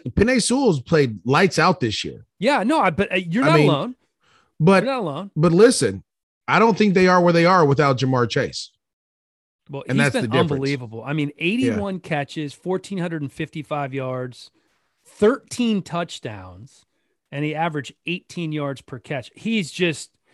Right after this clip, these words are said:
Speaker 2: he's everything they hoped he would be, I think, and more
Speaker 1: He's,
Speaker 2: as,
Speaker 1: he,
Speaker 2: as a
Speaker 1: listen,
Speaker 2: rookie.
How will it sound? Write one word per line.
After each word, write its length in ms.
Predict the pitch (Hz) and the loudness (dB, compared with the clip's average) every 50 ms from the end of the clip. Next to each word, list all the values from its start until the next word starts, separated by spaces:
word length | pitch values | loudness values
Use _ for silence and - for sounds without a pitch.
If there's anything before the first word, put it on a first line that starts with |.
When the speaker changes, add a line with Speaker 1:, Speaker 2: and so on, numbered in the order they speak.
| _ _ _ _ | _ _ _ _
Speaker 2:
he's 200 | - 202 180 180 | 0 0 2 2
everything 720 | 202 202 240 226 269 269 247 - - - 233 233 226 208 | 2 0 0 0 -2 -6 -6 -6 -8 -6 -6 -6 -4 -4
they 200 | 180 185 185 175 | -2 0 0 0
hoped 340 | 156 170 185 190 175 - - | 0 -2 -2 -2 -4 -6 -8
he 80 | 190 180 | -10 -8
would 200 | 170 170 147 131 | -8 -8 -8 -8
be, 320 | 165 165 160 160 156 - | -6 -6 -4 -6 -6 -6
I 140 | 139 143 139 | -6 -8 -8
think, 380 | - - 170 156 147 - - - | -8 -6 -6 -6 -6 -8 -10 -12
and 160 | 143 139 135 | -10 -8 -6
more 540 | 135 139 156 175 165 147 127 117 117 117 117 _ _ _ _ | -6 -4 -4 -2 -2 -2 -4 -4 -8 -10 -14 _ _ _ _
Speaker 1:
He's, 280 | - 139 196 208 175 - | 2 4 4 4 4 0
Speaker 2:
as, 120 | 151 143 | -2 0
Speaker 1:
he, 60 | 156 | 0
Speaker 2:
as 60 | 180 202 | 2 2
a 20 | |
Speaker 1:
listen, 280 | 233 220 151 170 143 135 | 2 2 2 2 -2 -2
Speaker 2:
rookie. 360 | 131 117 - 117 92 - | -4 -8 -12 -16 -20 -20